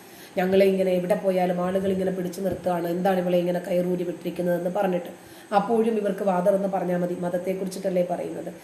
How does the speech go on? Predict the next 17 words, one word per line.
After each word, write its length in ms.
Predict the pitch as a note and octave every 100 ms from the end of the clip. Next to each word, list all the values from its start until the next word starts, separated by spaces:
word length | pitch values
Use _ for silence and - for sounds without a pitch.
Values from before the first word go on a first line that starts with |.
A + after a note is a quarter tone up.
| - - G3
അവര് 260 | F#3 A3
പറയണത് 360 | G#3 G3+ G3 G3
മതവിരുദ്ധമാണെങ്കിൽ, 1160 | G3 F3+ F#3+ G3+ F#3+ F#3+ G3 F3+ F3 F3 F3 F3
തെറ്റാണെങ്കിൽ 840 | F3 F3 - G3 F3+ E3+ E3+ E3+
നിങ്ങൾ 260 | F3 F3+ A3+
അതിനങ്ങ് 260 | F#3+ F3+
മറുപടി 320 | F3+ F3 F#3 F#3+
കൊടുക്കുക 280 | F#3 F3+
എന്ന് 100 | F3+
പറഞ്ഞാൽ 260 | F3+ F3 F3 F3+
തീരാവുന്ന 360 | F3+ F3+ F#3
വിഷയമേ 460 | G3 F#3+ A3+ G#3 F#3
ഉള്ളൂ. 220 | - - - - - - - - - - - - - - - - - - - - - - - - - - - A3
അപ്പോ 420 | F#3 G3 - - - - - - - - - - - - - - - - - - -
ഈ 200 | D4 D#4+
ദുരാചാരങ്ങള് 1200 | C4 B3 A#3+ A#3+ A#3+ A#3+ G#3+ G3 F#3 F3 F3 E3 F3 -
ഒരു 120 | G3+